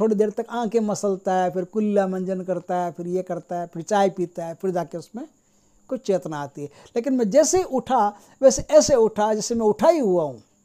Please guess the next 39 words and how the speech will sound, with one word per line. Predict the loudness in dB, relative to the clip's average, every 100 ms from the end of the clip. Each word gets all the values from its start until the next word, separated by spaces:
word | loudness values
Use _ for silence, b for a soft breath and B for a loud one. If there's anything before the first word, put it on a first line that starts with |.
| _ _ _ _ _ 10
एकदम | 12 12 6 -4
तरोताज़ा। | -2 0 -2 -2 -4 -4 -6 -14 _ _ b b b
और | 2
उठने | 2 2 2
के | 2
साथ | 2 2
ही | 2
मुझे | 2 0 0
ऐसा | -2 0
महसूस | 0 0 0 -2 0
हुआ | 0
कि | 0
मेरा | 0 2
पेट | 2 2 2 0
भारी | -6 -6 -4 -6
है। | -8 b b
मैंने | -4 -2
बहुत | 2 2 2
सारा | -2 -4
सामान | -4 -6 -4 -4
जैसे | -4 -6
खा | -4 -4
लिया, | -2
बहुत | 0 -2 0
सारी | -4
चीज़ें | -4 -6 -6 -8
खा | -6
ली | -6
हो, | -6
अलग-अलग, | -6 -6 -10 -12 _ b b b b
अलग-अलग | 0 2 4 2
टाइप | 0 -2 -2
की | -4
बहुत | -4 -2 -2
सारी | -4 -6
चीज़ें | -6 -6 -6
खा | -8
ली | -10
हो। | -10